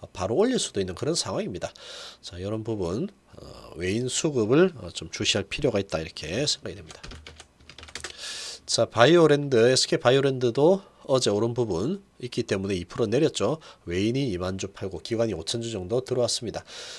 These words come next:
자, 지금 제약 바이오들의 모습을 보면은 대부분 이렇게 좀 좋지 않습니다. 이 음봉이 이런 식으로 나왔죠. 어, 그래서 시작 자체가 월요일에는 조금 낮게 시작을 하거나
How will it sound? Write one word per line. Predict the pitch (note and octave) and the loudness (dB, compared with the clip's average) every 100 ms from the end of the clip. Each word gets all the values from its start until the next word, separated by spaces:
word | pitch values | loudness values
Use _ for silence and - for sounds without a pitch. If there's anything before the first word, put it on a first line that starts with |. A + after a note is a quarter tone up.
| - - - | -18 -20 -20
자, | - - G2+ | -10 -4 -2
지금 | - - E3 F3 F3 E3+ D#3+ | 0 0 4 6 6 4 0
제약 | - A2 C3 - | 2 6 6 6
바이오들의 | E3+ D3+ D3 B2+ | 6 6 4 4
모습을 | A2 F3 G3 E3 C#3+ | 4 2 2 2 2
보면은 | - D3+ B2+ A#2+ G2 - _ _ | 4 2 2 0 0 -4 _ _
대부분 | - A#2 G#3 C4 A#3 | 0 2 4 0 0
이렇게 | A#3 | 0
좀 | D3+ A#2 | -2 -2
좋지 | - G2+ A3 | 0 2 4
않습니다. | - B2+ A#2+ E2 D2 - - - - _ | 4 2 2 0 0 -10 -20 -20 -20 _
이 | - F#2+ F#2+ | -6 -4 -2
음봉이 | C#3 C3+ F3 F#3+ G#2+ F3+ - - | -2 2 4 4 4 0 -2 -10
이런 | F#2 A2+ | -4 -2
식으로 | A#2 G#2 F#2 | 0 -2 -4
나왔죠. | E2+ G2+ - - F#2+ C3 - | 0 2 2 -2 -4 -6 -10
어, | F#2 E2 | -12 -6
그래서 | A2 G#2 G2+ F#2+ F#2+ - - - | -2 0 2 2 0 -8 -16 -14
시작 | - - D3 F3+ | -2 0 4 4
자체가 | - E3+ - - B2+ C3 | 4 0 2 2 6 6
월요일에는 | F#2 A#2 D3 D3+ B2 G2 B2+ G#3+ - _ | 6 2 4 4 4 2 2 0 -4 _
조금 | - - F#2 | -10 -8 -4
낮게 | G#2 - - | -4 -2 0
시작을 | A2+ - G#2+ G2+ | 0 0 -2 -2
하거나 | A2+ G#2 G2 | -4 -4 -4